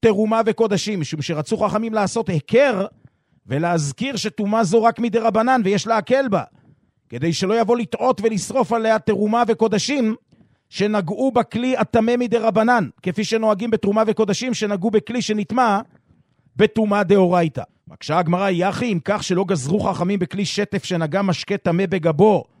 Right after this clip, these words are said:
שתחול בו טומאה גם בתוכו, וזאת משום שרצו חכמים לעשות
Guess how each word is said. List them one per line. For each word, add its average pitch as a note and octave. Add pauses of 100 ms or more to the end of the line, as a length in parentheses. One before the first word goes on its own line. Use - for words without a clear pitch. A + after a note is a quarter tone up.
(440)
שתחול D#3+
בו F#3
טומאה F3
גם F#3
בתוכו, E3
וזאת D3+
משום F#3+
שרצו F3+
חכמים F3+
לעשות F3+